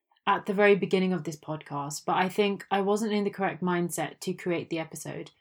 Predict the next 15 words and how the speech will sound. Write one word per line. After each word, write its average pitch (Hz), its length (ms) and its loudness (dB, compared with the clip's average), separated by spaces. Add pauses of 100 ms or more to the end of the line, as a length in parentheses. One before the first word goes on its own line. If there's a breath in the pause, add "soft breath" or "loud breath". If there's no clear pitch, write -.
(400)
because 208 680 6
I 190 120 4
felt 190 460 4
way 202 220 6
too 220 160 2
guilty 196 720 0 (360)
about, 165 720 2
of - 120 -8
course, 175 280 -2
contributing 175 580 -2
to 160 100 -10
the 156 80 -6
fast 156 300 -4
fashion 151 260 -6
industry, 156 760 -4